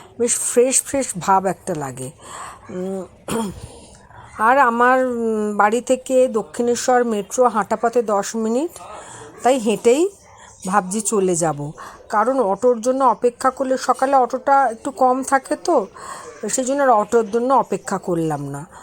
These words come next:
তবে যখন হসপিটালে যাই সকালবেলাটা হেঁটেই যাই, আসার সময় অটো করে চলে আসি। আর এই গলি পথ দিয়ে, উম, এখানে বেশ অত গাড়ি ঘোড়াও নেই,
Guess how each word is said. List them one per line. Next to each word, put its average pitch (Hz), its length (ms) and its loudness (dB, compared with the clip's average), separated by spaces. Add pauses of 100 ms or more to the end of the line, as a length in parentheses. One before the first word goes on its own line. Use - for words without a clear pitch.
(180)
তবে 392 460 0
যখন 233 320 0
হসপিটালে 269 580 0
যাই 254 260 2
সকালবেলাটা 220 600 0
হেঁটেই 196 420 -2
যাই, 143 240 -6
আসার 247 340 0
সময় 233 340 -2
অটো 165 200 -2
করে 143 220 -10
চলে 135 300 -10
আসি। 131 300 -12 (480)
আর 214 280 4
এই 269 120 0
গলি 214 380 -2
পথ 202 160 0 (180)
দিয়ে, 254 340 0 (500)
উম, 190 360 -2
এখানে 220 300 -2
বেশ 214 380 -4 (800)
অত 196 240 -4 (160)
গাড়ি 180 220 2
ঘোড়াও 202 400 2
নেই, 226 260 0